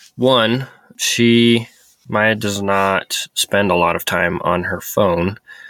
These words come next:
for enjoyment. She's not scrolling on, on social media, uh, very often. And the, the, I guess the second part of the question is she actually does spend a lot of time on her phone because that's where she works.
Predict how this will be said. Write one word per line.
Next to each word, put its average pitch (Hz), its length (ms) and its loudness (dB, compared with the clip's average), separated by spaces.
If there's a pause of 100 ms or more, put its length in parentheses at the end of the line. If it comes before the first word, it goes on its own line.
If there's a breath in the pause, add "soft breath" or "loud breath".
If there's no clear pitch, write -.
for 90 800 -2 (180)
enjoyment. 92 760 -2 (360 loud breath)
She's 104 200 -8
not 107 180 0
scrolling 104 520 2
on, 98 420 0 (200)
on 98 200 0
social 104 320 0
media, 98 540 2 (320)
uh, 95 240 -8
very 92 240 0
often. 95 540 -2 (340)
And 98 500 -4 (640)
the, 98 300 -2
the, 76 80 -4
I 104 60 0
guess 113 200 -2
the - 60 -6
second 113 300 -2
part 101 160 -2
of 95 40 -4
the - 60 -14
question 98 380 -4
is 90 280 -6 (380)
she - 180 0
actually 101 280 -2
does 123 180 0
spend 101 220 -4
a 95 40 -2
lot 95 140 0
of 90 80 -6
time 92 220 -6
on 92 80 -4
her 90 80 -6
phone 92 320 -6
because 90 600 -2 (560 loud breath)
that's - 220 -4
where 104 80 -4
she - 140 -2
works. - 500 -4